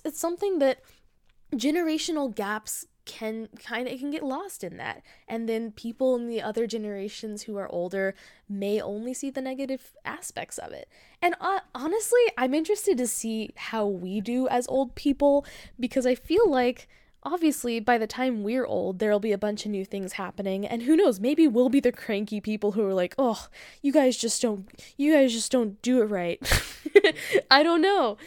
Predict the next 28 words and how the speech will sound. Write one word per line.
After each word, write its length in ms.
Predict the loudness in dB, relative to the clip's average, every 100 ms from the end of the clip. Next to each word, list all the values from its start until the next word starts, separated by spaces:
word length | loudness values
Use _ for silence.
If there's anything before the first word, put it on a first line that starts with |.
| -14
Maybe 240 | -2 2 4
there'll 180 | 4 4
be 140 | 2
things 360 | 2 -2 -2 -2
that 160 | -2
we'll 240 | -2 -2 -2
be 120 | -4
like, 260 | -4 -4 -2
"Oh, 260 | -2 -2 -6
I 120 | -4
don't 160 | -4 -6
agree 520 | -10 -14 -10 -8 -6
with 220 | -6 -8
that," 300 | -6 -4 -4
and 120 | -8 -8
they'll 120 | -8
be 100 | -6
like, 220 | -8 -6
"Oh, 240 | -2 -2 -2
you 160 | -2 -2
just 160 | 0
don't 160 | -4 -4
get 220 | -4 -4
it." 180 | -4 -8 -6
<laughs> 920 | -6 -2 4 6 6 4 0 -14 -2
I 100 | 2
don't 180 | 2 4 4
know, 180 | 4 0